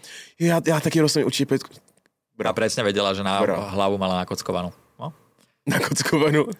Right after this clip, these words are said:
Speaker 2: Všetko vedela. To tak býva, niektorí ľudia, niektorí
Speaker 1: Mhm.
Speaker 2: ľudia, eh, sú takí. No takže inšpiráciu čerpáš takto po týchto žúrkach, dáš to na papier a naspievaš to. Ty si raz urobil pesničku Nohy. Ja som tak tajne dúfal, že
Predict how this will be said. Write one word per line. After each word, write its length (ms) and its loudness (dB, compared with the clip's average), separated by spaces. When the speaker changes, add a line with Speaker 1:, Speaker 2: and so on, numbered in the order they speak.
Speaker 2:
Všetko 320 -4
vedela. 380 0
To 80 -4
tak 160 0
býva, 240 2
niektorí 240 0
ľudia, 480 2
niektorí 320 0
Speaker 1:
Mhm. 80 0
Speaker 2:
ľudia, 320 0
eh, 40 -8
sú 160 0
takí. 240 -2
No 80 0
takže 160 0
inšpiráciu 560 0
čerpáš 400 -4
takto 240 -4
po 160 -4
týchto 240 -4
žúrkach, 420 0
dáš 220 -2
to 80 -2
na 100 -2
papier 480 0
a 80 -12
naspievaš 560 0
to. 140 -2
Ty 100 -4
si 160 2
raz 80 4
urobil 260 2
pesničku 380 -2
Nohy. 400 2
Ja 80 -2
som 160 0
tak 160 0
tajne 320 2
dúfal, 400 2
že 60 0